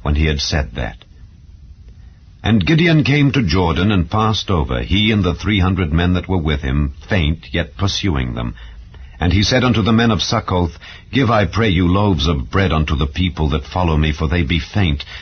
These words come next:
and I am pursuing after Zebah and Zalmunna, kings of Midian. And the princes of Succoth said, Are the hands of Zebah and Zalmunna now in thine hand, that we should give bread unto thine army? And Gideon said,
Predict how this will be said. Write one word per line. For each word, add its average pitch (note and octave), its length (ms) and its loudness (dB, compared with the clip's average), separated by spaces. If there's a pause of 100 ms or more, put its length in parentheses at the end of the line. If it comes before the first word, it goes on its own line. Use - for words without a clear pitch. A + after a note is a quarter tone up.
(100)
and D2+ 140 0
I F#2+ 140 2
am F2 100 2
pursuing G2+ 540 2
after F#2+ 400 0
Zebah G2 560 2
and E2+ 180 2
Zalmunna, F2 680 0
kings F#2 380 0
of C#2+ 120 0
Midian. C2+ 440 -2 (880)
And D2+ 140 0
the E2+ 60 0
princes E2 420 0
of D2+ 80 -4
Succoth E2+ 480 -2
said, D#2 380 -2 (500)
Are D#2+ 140 0
the E2 100 2
hands G2+ 400 2
of C#2 140 -2
Zebah G#2+ 520 0
and D#2+ 120 2
Zalmunna D#2+ 600 2
now E2 380 2
in D2+ 160 0
thine F#2+ 300 0
hand, A2+ 380 0
that D2+ 180 -6
we E2+ 100 0
should D2+ 240 -4
give C2 260 -4
bread F#2 220 0
unto F2 300 0
thine D2+ 240 0
army? F2 440 -2 (840)
And C#2 180 -4
Gideon F#2 320 0
said, D#2 380 -2